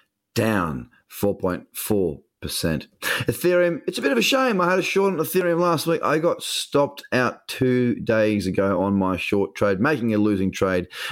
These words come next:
and now it's well within profit land, and it's, uh, it would have hit one to one, but again,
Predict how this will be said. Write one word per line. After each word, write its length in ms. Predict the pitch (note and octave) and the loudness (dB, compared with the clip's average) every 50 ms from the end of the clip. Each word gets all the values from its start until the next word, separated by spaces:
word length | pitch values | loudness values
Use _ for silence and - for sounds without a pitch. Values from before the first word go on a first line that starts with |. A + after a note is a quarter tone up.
| - | -2
and 160 | - G#2 G#2 | 0 0 2
now 220 | A2 A2+ A2+ A#2 A2+ | 2 2 2 0 0
it's 140 | G#2+ F#2 F2 | -2 -2 -4
well 460 | F#2 F#2+ A2 D3+ F3 E3+ D#3 C3+ B2 | -2 0 2 4 4 4 4 2 2
within 300 | A#2 A2 G#2+ G2+ G2 F#2 | 0 0 0 0 0 0
profit 360 | - - F#2+ - - F#2+ - | 0 -2 -2 -2 -2 -4 -4
land, 460 | D#2 E2+ F2 F2+ F2+ F2 F2 F2 E2 - | -2 0 0 2 2 2 0 0 -2 -2
and 140 | E2+ F2 | 0 0
it's, 240 | E2+ E2 - - - | -2 -2 -4 -2 -2
uh, 260 | A#2 G#2+ G#2+ A2 G#2 - | 0 0 0 -2 -4 -4
it 80 | F#2+ G2+ | -2 0
would 140 | G#2+ A#2 A2+ | 0 0 0
have 80 | F#2+ | 0
hit 140 | G2 A2 F#2 | -2 -2 -2
one 240 | G2+ G2+ F#2+ F2+ E2 | 0 0 0 -2 -2
to 100 | - E2+ | -4 -4
one, 320 | F2+ G#2+ A2+ A#2 A#2+ A2 F#2+ | -2 0 2 2 2 2 2
but 80 | F#2+ | 2
again, 500 | F#2 F2+ E2+ D#2+ G2 G2+ G2+ F2+ E2 D#2+ | 2 0 0 0 0 0 0 0 -2 -4